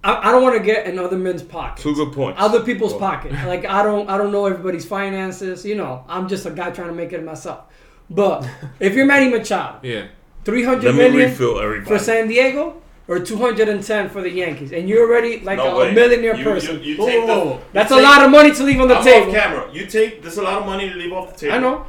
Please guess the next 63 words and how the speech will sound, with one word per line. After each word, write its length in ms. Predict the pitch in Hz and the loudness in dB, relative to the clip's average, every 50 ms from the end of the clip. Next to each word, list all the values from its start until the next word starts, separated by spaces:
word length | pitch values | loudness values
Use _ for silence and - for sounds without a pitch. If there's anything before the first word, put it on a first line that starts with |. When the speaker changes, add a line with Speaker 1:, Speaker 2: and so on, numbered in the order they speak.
| - - | -12 2
Speaker 1:
Ken 160 | - 285 285 247 | 4 4 6 6
Speaker 2:
take 20 | 294 294 | 6 4
the 60 | - | 4
Speaker 1:
Griffey, 220 | 208 214 - 196 | 2 -4 -6 -8
Speaker 2:
ten 200 | 180 180 175 165 | -10 -10 -8 4
Speaker 1:
Ken 140 | - 247 247 | 4 4 6
Speaker 2:
years. 120 | 247 294 - | 6 2 0
Speaker 1:
Griffey 140 | 269 269 196 | 0 -2 0
Junior 360 | 262 269 269 262 247 247 - | 2 0 4 4 2 2 2
left 220 | 196 214 220 220 233 | 2 0 0 0 -2
a 60 | 190 | -4
lot 320 | 170 165 175 185 214 240 254 | -4 -2 0 0 0 2 0
of 60 | 240 | 0
money 240 | 240 254 254 254 254 | 2 2 4 4 4
on 80 | 254 247 | 2 0
the 80 | 247 | 0
table 320 | 247 - 254 240 214 202 190 | 2 4 4 4 4 2 -2
to 80 | 185 | -4
go 120 | 175 196 202 | -4 -4 -6
to 60 | 185 | -6
Cincinnati. 580 | - 202 185 190 196 185 185 175 160 143 131 131 - _ _ _ _ _ _ | -6 -10 -12 -10 -10 -8 -8 -8 -8 -8 -10 -14 -20 _ _ _ _ _ _
I'm 180 | - 190 202 214 | -10 -6 -6 -6
just 160 | 202 - - | -6 -8 -8
saying 260 | 208 185 165 143 139 | -6 -6 -6 -8 -10
that. 140 | 143 135 - _ _ _ - - - | -14 -18 -20 _ _ _ -20 -20 0
But, 360 | - 240 254 254 254 - - - - _ _ | 6 6 6 6 6 2 -8 -18 -20 _ _
Speaker 2:
He 100 | 185 214 | 2 4
Speaker 1:
but, 60 | 262 | 4
Speaker 2:
didn't 160 | 247 185 185 | 4 2 -2
want 100 | 190 - | 4 8
Speaker 1:
but 60 | 247 254 | 8 10
Speaker 2:
to 40 | 254 | 10
play 80 | 254 | 10
in 60 | 254 269 277 269 277 262 | 8 8 8 8 8 8
Speaker 1:
ninety-nine 160 | 269 269 254 | 6 6 6
percent, 200 | - 254 233 - 254 247 - | 6 2 2 2 0 0 -2
Speaker 2:
Seattle, 100 | - - - - - | -4 -12 -14 -14 -10
though. 80 | 180 190 208 | -6 -4 -4
That's 120 | 220 - - | -4 -4 -8
the 60 | - | -12
story. 180 | - - - 175 | -18 -12 -6 -2
Speaker 1:
ninety-nine 460 | 202 214 226 233 240 233 233 233 233 - | 0 0 0 0 0 0 0 0 -2 -2
percent 260 | 240 208 - 220 214 | -4 -6 -6 -4 -4
of 120 | 214 208 - | -4 -4 -2
players 400 | 208 220 220 220 226 214 214 - | -4 -2 0 0 0 -2 -4 -10
do 180 | - 180 165 | -10 -8 -6
not 200 | 175 180 180 175 | -6 -6 -6 -4
leave 160 | 170 165 156 | -6 -6 -6
money 200 | 151 160 156 151 | -6 -8 -8 -8
on 80 | 151 143 | -10 -10
the 80 | 143 131 | -12 -14
table. 140 | - - 151 160 | -14 -8 -4 -4
Speaker 2:
Manny 120 | 190 220 226 | -2 -2 -4
Machado 360 | 220 214 220 220 208 202 180 | -4 -4 -2 -2 -2 -2 -4
gets 160 | 185 175 - | -8 -8 -8
traded 260 | 185 196 180 165 160 156 143 | -8 -8 -8 -8 -8 -12 -12
in 60 | 147 | -12
three 180 | 143 160 160 160 | -12 -12 -12 -12
years, 200 | 160 143 120 101 | -12 -16 -16 -16
by 120 | 110 117 - | -16 -14 -10
the 40 | 170 | -8
Speaker 1:
Yeah. 140 | 180 160 | -8 -8
Speaker 2:
way. 60 | 127 | -8